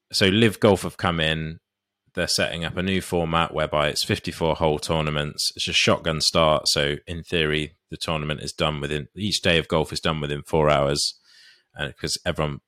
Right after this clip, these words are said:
finishes at the same time, starts on different holes. If you get that on a proper broadcaster instead of YouTube,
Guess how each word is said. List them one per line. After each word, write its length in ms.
finishes 400
at 60
the 80
same 240
time, 480
starts 320
on 80
different 260
holes. 420
If 320
you 160
get 280
that 160
on 100
a 60
proper 320
broadcaster 840
instead 280
of 100
YouTube, 600